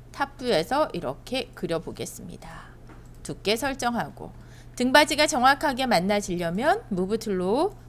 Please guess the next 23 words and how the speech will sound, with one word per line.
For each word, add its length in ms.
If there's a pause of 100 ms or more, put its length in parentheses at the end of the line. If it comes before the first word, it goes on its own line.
(120)
뒤로 300
이렇게 400
이동해서 760 (360)
모습을 420
잡아줄 460
수 140
있겠죠. 440 (760)
자, 160
이렇게 300
해서 340 (480)
의자를 420
한번 320
간단하게 720
스프라인 480
형태로 400
만들어 380
봤는데, 680
에이, 380
엉덩이 420
받는 380
부분이 320
너무 240
작네요. 720